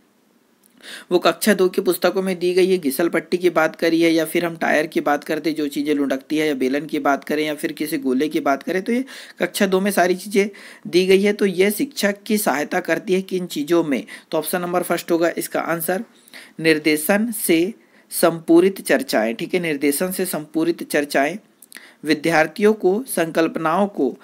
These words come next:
बेहतर तरीके से समझने में सहायता करती है। तो हम ये बोल सकते हैं कि निर्देशन से संपूरित चर्चाएं में, चर्चाएं विद्यार्थियों को संकल्पनाओं को बेहतर करने से समझाने में सहायता करती है सारी चीज़ें। हम ये बोल सकते हैं कि यार हम बेलन समझाना चाह रहे हैं तो कैसे वो चीज़ें लुढ़कती है,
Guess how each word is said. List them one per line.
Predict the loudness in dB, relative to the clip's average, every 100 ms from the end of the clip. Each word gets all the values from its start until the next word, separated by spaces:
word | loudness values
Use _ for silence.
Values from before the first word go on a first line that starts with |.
| -20 -2
बेहतर | 0 2 2 0
तरीके | 2 0 2 0
से | -2 -2
समझने | -4 -2 -4 -4 -4
में | -4
सहायता | -2 -2 0 -2
करती | -2 -4 -2 -4
है। |
तो | -4
हम | -6 -2
ये | 0
बोल | 0
सकते | -4 -6 -6
हैं | -4
कि | -4
निर्देशन | -4 -2 -2 -2 -2
से | -4
संपूरित | -4 -6 -4 0 0 -2
चर्चाएं | -4 -2 2 2 2
में, | -2 -8 _ 0
चर्चाएं | 0 2 0 0 -4 _ -20 _ -20 -20 -20 -14 -2
विद्यार्थियों | -2 4 4 4 2
को | 2
संकल्पनाओं | 2 0 0 0 0 0 -2 -2
को | -2 -2 -2 -2
बेहतर | 0 0 2 0
करने | 2 0 0 -4 -6 -16 -20 _
से | -4 2 2 0 -8 -20 _ _
समझाने | -4 -2 -2 -2 -2 -2
में | -2 -4
सहायता | -2 -2 0 -2
करती | 0 -2 0 0
है | 0
सारी | 2 0 0
चीज़ें। | -4 -4 -4
हम | -4 -4
ये | -2
बोल | -2
सकते | -4 -8 -6
हैं | -6
कि | -2
यार | -2
हम | -2 -2
बेलन | 0 0 0
समझाना | -4 -6 -6 -4
चाह | -2
रहे | -2
हैं | -2
तो | -4
कैसे | -4 -4 -4
वो | -6
चीज़ें | -8 -4 -2
लुढ़कती | 0 -2 -2 -4
है, | -4 -6